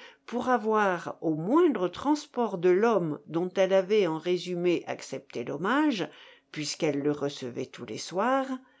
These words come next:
de ces soulèvements de pudeur effarouchée qu'ont les femmes de mauvais ton qui se croient vertueuses,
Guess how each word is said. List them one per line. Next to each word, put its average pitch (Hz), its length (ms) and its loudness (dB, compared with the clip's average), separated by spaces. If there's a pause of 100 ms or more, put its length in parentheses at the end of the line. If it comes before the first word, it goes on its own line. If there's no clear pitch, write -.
(400)
de 254 140 -2
ces 262 200 -6
soulèvements 247 840 2
de 208 120 -2
pudeur 190 580 2
effarouchée 269 880 0 (440)
qu'ont 254 140 0
les 254 140 2
femmes 254 420 0
de 226 120 2
mauvais 220 440 2
ton 143 320 -2
qui 180 160 -4
se 185 160 -4
croient 175 320 0
vertueuses, 165 840 -2